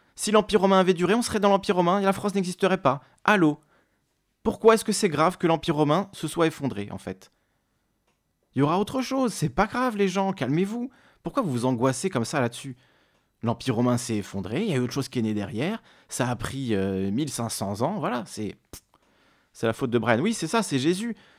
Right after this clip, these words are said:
Tout ça à cause de Jésus, en plus, donc, euh, calm-, calmos. Jésus a remplacé, a grand remplacé l'Empire romain.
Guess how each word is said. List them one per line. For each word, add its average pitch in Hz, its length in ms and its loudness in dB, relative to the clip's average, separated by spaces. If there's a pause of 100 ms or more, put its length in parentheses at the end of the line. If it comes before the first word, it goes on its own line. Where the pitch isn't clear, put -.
Tout 180 120 -6
ça 240 120 2
à 226 60 2
cause 220 180 2
de 208 100 2
Jésus, 220 340 0
en 165 100 4
plus, 147 280 -4
donc, 98 300 -6
euh, 104 160 -2
calm-, 143 260 0 (140)
calmos. 269 580 -2 (920)
Jésus 165 380 2
a 165 40 8
remplacé, 156 440 2
a 143 80 6
grand 160 180 -4
remplacé 185 380 2
l'Empire 175 340 2
romain. 175 300 0